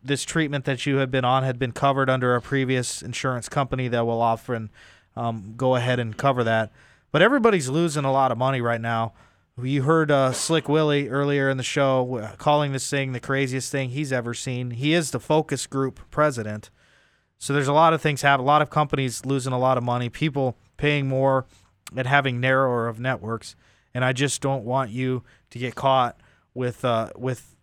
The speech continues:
with something that, uh, could be really troublesome, that would avoid you from getting the care that you need,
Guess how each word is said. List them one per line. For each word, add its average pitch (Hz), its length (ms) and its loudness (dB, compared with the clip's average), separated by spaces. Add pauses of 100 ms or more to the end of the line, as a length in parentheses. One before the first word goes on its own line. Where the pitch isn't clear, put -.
with 127 160 -6
something 135 480 -2
that, 123 260 -2
uh, 117 280 0 (200)
could 135 220 -2
be 123 220 -2
really 127 380 -4
troublesome, 123 720 -4
that 104 140 -6
would 120 100 -4
avoid 123 380 -2
you 120 120 -2
from 120 200 -8
getting 123 260 -4
the 107 60 -10
care 151 320 0
that - 220 -8
you 131 80 -6
need, 123 400 -4